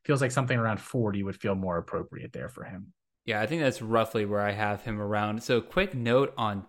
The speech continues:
Speaker 2: Donaldson. He scored through week nine before he got injured, a hundred and seven point seven points. I have him in my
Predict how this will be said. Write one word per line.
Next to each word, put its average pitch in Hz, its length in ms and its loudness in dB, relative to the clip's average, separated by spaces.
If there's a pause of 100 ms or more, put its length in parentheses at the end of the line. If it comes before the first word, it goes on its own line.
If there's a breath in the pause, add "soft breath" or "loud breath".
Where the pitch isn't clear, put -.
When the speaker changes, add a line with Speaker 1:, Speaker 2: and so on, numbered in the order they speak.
Speaker 2:
Donaldson. 101 760 0 (680 soft breath)
He 190 120 8
scored 170 580 6
through 147 300 6
week 143 260 6
nine 127 320 8
before 117 280 4
he 147 120 8
got 131 220 8
injured, 113 380 6
a 104 60 4
hundred 139 360 4
and 131 140 4
seven 123 580 4
point 117 320 2
seven 123 440 4
points. 113 380 0
I 113 100 4
have 143 260 6
him 127 160 2
in 123 140 4
my 120 640 6